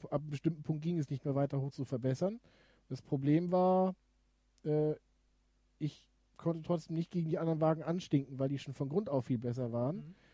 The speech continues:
Speaker 1: Das heißt, ab einem bestimmten Punkt bin ich so weit in der Karriere hochgestiegen, dass du mit der, du hast am Anfang eine C, B und dann hast du eine A-Lizenz, dass du, sagen wir mal, bei der A-Lizenz, äh, mit deinem hochgepimpten Wagen überhaupt nichts mehr reißen kannst.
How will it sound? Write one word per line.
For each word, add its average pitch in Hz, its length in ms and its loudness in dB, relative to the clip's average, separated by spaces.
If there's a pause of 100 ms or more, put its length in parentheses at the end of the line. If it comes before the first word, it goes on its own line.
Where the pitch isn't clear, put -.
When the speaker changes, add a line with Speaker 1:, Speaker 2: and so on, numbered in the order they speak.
(140)
Speaker 1:
Das 139 180 -4
heißt, 151 320 2 (500)
ab 151 120 -4
einem 170 80 -8
bestimmten 180 440 0
Punkt 202 420 0
bin 165 100 2
ich 160 160 0
so 180 180 2
weit 190 180 6
in - 20 -8
der 170 80 0
Karriere 165 440 2
hochgestiegen, 170 1000 -2
dass 160 200 0
du 156 100 -6
mit 147 220 -4
der, 139 140 2
du 131 100 -6
hast 135 200 -6
am 120 80 -12
Anfang 131 220 -8
eine 123 140 -6 (140)
C, 170 320 0 (200)
B 151 200 4
und 147 120 -2
dann 135 140 -2
hast 127 140 -4
du 127 80 -6
eine 107 80 -2
A-Lizenz, 151 580 2 (380)
dass 139 160 -8
du, 143 60 -8
sagen 151 140 0
wir 147 60 -2
mal, 143 200 2
bei 143 160 2
der 135 100 4
A-Lizenz, 165 840 2
äh, 156 420 2 (320)
mit 135 140 -4
deinem 147 280 4
hochgepimpten 165 680 2
Wagen 160 280 2
überhaupt 160 320 -2
nichts 165 220 -6
mehr 170 120 2
reißen 156 440 4
kannst. 104 420 -6